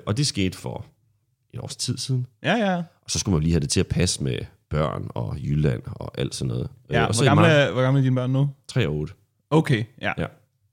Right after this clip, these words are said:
Speaker 1: Øh, men så i marts, der begyndte jeg at være sådan, hvor jeg tænkte, okay, men så kan jeg faktisk sådan ret fast sige, at de her uger, der optræder jeg.
Speaker 2: Mm.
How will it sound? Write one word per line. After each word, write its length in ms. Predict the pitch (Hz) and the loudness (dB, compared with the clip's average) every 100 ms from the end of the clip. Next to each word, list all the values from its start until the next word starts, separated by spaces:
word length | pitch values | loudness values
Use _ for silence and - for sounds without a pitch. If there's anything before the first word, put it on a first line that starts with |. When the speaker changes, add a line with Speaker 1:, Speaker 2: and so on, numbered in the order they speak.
| - 90 | -4 2
Speaker 1:
Øh, 440 | 85 80 76 73 - _ _ | 4 4 2 0 -6 _ _
men 60 | 131 | -2
så 80 | 170 | 0
i 20 | |
marts, 460 | 147 147 - - - _ _ _ _ - | 0 -2 -4 -8 -10 _ _ _ _ -10
der 60 | 131 | -4
begyndte 220 | 135 117 | -2 0
jeg 20 | |
at 40 | |
være 100 | 107 | -2
sådan, 80 | 107 | 0
hvor 60 | 104 | -2
jeg 60 | |
tænkte, 240 | - 95 - | -2 -4 -4
okay, 180 | 147 113 | -4 -4
men 100 | 95 | -2
så 100 | 143 | -2
kan 80 | |
jeg 100 | 117 | -2
faktisk 440 | 104 110 107 - - | 0 -2 -2 -6 -8
sådan 240 | - 95 90 | -4 -2 0
ret 160 | 104 | -4
fast 480 | - 101 101 - - | -2 0 0 0 -2
sige, 420 | - 85 87 82 | 0 0 0 0
at 220 | 69 65 - _ _ _ | -4 -4 -14 _ _ _
de 60 | 98 | -4
her 120 | 85 | -2
uger, 240 | 65 76 73 _ - | -2 -4 -6 _ -4
der 60 | |
optræder 340 | 73 - - - - - 147 | -4 -4 -8 -10 -12 -10 2
jeg. 140 | |
Speaker 2:
Mm. 60 | 139 | 6